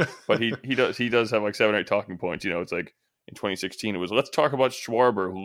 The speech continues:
Speaker 1: literally as much as possible." And then in this case, it was Altuve. And then, when, but whenever, like, you, you even got a glimpse of Trea Turner, they mentioned his broken hand. He was marvelous in the postseason and all season, really. And
Speaker 2: Oh, yeah.
Speaker 1: him, him being healthy was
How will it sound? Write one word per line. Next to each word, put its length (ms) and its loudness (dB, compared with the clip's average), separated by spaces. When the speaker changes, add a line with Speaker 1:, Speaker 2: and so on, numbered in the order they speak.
Speaker 1:
literally 520 4
as 140 0
much 300 0
as 100 -2
possible." 720 -2
And 140 0
then 200 2
in 120 -4
this 120 -4
case, 240 2
it 40 -8
was 120 -8
Altuve. 600 2
And 80 0
then, 100 -2
when, 140 -4
but 120 -4
whenever, 540 0
like, 160 -4
you, 180 -8
you 100 -4
even 120 -6
got 120 -2
a 60 -4
glimpse 400 -4
of 120 -14
Trea 200 -4
Turner, 240 -6
they 100 -12
mentioned 260 -10
his 80 -12
broken 300 -4
hand. 280 -4
He 80 2
was 140 0
marvelous 560 2
in 80 -12
the 60 -16
postseason 520 -4
and 120 -2
all 120 0
season, 360 -2
really. 380 0
And 100 -4
Speaker 2:
Oh, 80 -2
yeah. 120 -6
Speaker 1:
him, 320 0
him 200 0
being 200 2
healthy 280 2
was 380 -10